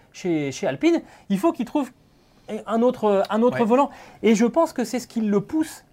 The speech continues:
Speaker 1: à, à surjouer un petit peu, à surpiloter en faisant des attaques. On parlait de Miami, l'attaque sur Gasly.
Speaker 2: C'est étrange.
Speaker 1: Elle
Speaker 2: Oui,
Speaker 1: est bizarre,
Speaker 2: quand
Speaker 1: elle est
Speaker 2: même,
Speaker 1: bizarre.
Speaker 2: elle est, elle est mal calibrée, c'est une erreur de jugement dont on n'a pas l'habitude venant de lui, c'est vrai. Euh, là, il donne tout ce qu'il a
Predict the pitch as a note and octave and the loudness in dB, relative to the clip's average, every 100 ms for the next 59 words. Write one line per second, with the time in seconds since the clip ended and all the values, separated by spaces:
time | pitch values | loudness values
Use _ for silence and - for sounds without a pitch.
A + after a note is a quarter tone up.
0 | - F#3 E3 F3+ F3+ - F3+ E3+ B3 G3 | 0 2 2 0 -6 -4 -4 -2 -4 -4
1 | E3+ G3 A3+ D#3+ - C4 - G#3 F3 F#3+ | -6 -6 -2 -2 -2 -6 -2 2 2 2
2 | A#3+ - - D3 D3 F#3+ E3+ C#3+ C3+ G#3+ | -2 -4 -6 -4 0 0 0 0 0 0
3 | - _ C#3 C3 C#3 C#3 D3+ D3+ F3 G3+ | -2 _ -8 -4 -4 -2 -2 -2 0 -2
4 | C3 F3 - C3+ D3 D3 - - E3+ D#3+ | -2 -6 -8 -6 -6 -2 0 0 0 -2
5 | C3 - - - _ D3 D3 E3 G#3+ G#3 | -6 -18 -20 -20 _ -2 0 0 0 0
6 | - C#3 D3 E3+ G#3 C3+ C#3+ B2+ C#3 D3+ | 0 0 0 0 0 0 -2 -4 -2 -2
7 | D#3 E3 D#3 C#3 E3+ F#3+ - D3 D#3+ D#3+ | 0 -2 -2 -2 -2 -2 -4 -4 -2 -2
8 | D3+ D3 D#3+ E3+ C3+ C#3 C3+ C3 B2+ - | -4 -6 -6 -6 -8 -10 -8 -8 -6 -2
9 | D3+ D3 C3 - D#3+ C3 B2 A#2+ B2+ B2+ | -2 -2 -6 -10 -10 -8 -8 -8 -8 -6
10 | B2+ D#3 G3+ A3 - - - B2+ A2+ A2 | -4 -2 -2 -4 -10 -20 -14 -10 -10 -4
11 | C3+ D#3 F3+ F#3+ - B2+ B2 A#2+ A#2+ C3 | 0 2 2 0 -2 -4 -2 -4 -6 -8
12 | A#2+ A#2+ - C3 - C3 C#3+ | -8 -12 -14 -18 -8 -2 -2